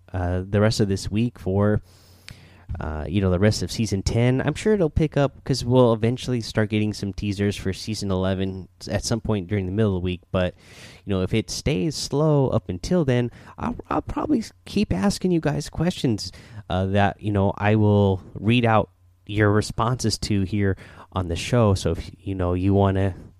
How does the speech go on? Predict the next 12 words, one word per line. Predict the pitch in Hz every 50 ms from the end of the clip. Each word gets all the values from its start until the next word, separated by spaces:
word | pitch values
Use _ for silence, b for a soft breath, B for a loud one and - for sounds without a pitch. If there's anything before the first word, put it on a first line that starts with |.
| _ _ b b b b b b b
get | - 120 113 -
your | - 101 95 95
name | 98 101 104 107 104 104 98 87
heard | - 107 107 104 101
on | 101 101 98
the | 95
show | - - - 117 113 113 113 113 127 127 110
and | 85 85 - B B B B B B
you're | - - - -
interested | - 117 113 - - 107 - - - 107 101 98
in | 95 90 90
that, | 95 104 113 127 -